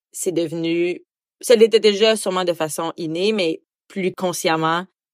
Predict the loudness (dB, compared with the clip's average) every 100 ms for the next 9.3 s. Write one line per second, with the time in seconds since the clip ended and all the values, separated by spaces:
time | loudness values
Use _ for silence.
0 | -8 -4 0 0 0 -2 -6 0 0 0
1 | -4 _ _ _ _ _ -4 -2 -2 -6
2 | -10 -2 2 2 2 -4 -2 -2 -2 _
3 | _ _ -16 -8 -2 -2 -4 -8 -6 -6
4 | -8 -16 _ _ _ -10 -2 -2 -2 -6
5 | -6 -4 -4 -4 -4 -2 0 0 -2 -6
6 | -14 -14 -8 -2 -2 -2 -4 -6 -8 -6
7 | -4 -4 -6 _ _ _ _ _ _ _
8 | _ -12 -6 -6 -4 -2 0 0 0 2
9 | 2 2